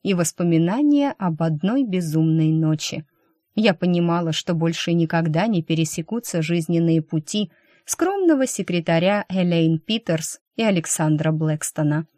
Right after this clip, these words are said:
Как, впрочем, не появится в этом доме ночная воровка. Мне даже стало жаль лорда Блэкстона. Возможно, он впервые в жизни доверился чувствам,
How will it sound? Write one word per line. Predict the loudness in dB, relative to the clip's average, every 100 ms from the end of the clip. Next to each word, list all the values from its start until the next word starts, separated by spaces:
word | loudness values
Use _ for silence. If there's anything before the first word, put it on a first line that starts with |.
| _ _ _
Как, | 2 2 2
впрочем, | -4 -2 0 -2 4 4
не | 4
появится | 2 0 0 -2 -4 -2 -2
в |
этом | 0 0 0 2
доме | 0 0 -2 -4 -2
ночная | -2 0 -2 0 2 2 2
воровка. | 0 0 -2 -6 -10 -12 _ _ _ _
Мне | 0 2 4
даже | 2 0
стало | -4 -2 0 2
жаль | 0 0 -2 -4 -4
лорда | -2 0 0 0 0
Блэкстона. | 0 -2 -2 -8 -4 -2 -2 -6 _ _ _ -2
Возможно, | 0 2 4 2 2 0 0
он | 0 2 0
впервые | -2 -2 -2 -4 -4
в |
жизни | -4 -2 -2 0 0
доверился | 2 2 2 0 -2 -4 -8
чувствам, | -8 -8 -8 -6 -4 -4